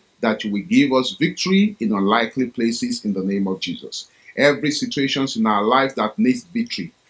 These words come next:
every situations in our lives that needs, that needs to be touched, every crisis we are going be-, through,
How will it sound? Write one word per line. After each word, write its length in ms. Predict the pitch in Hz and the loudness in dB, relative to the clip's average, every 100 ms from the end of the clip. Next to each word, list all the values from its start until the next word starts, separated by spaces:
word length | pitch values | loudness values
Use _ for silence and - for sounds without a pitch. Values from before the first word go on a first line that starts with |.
| _ | _
every 240 | 131 139 143 | 0 0 0
situations 640 | 127 117 139 151 143 135 | -4 -2 -2 0 -2 0
in 100 | 113 | 2
our 160 | 113 | 4
lives 420 | 110 131 135 139 - | 4 4 4 0 -2
that 240 | 113 - | -4 0
needs, 380 | 110 127 - - _ _ - | 0 0 -2 -16 _ _ -4
that 180 | 110 - | -4 0
needs 340 | 120 170 190 | 2 4 2
to 100 | - | 0
be 140 | 107 98 | -6 -6
touched, 400 | - 87 - - | -6 -8 -10 -4
every 280 | 180 180 190 | -2 0 -2
crisis 560 | - 180 165 165 165 131 | -4 -2 -2 -2 -6 -2
we 100 | 117 | 0
are 140 | 104 | 0
going 320 | 95 123 127 | 0 2 2
be-, 140 | 98 95 _ - | 0 -8 _ -8
through, 260 | 113 87 | -6 -6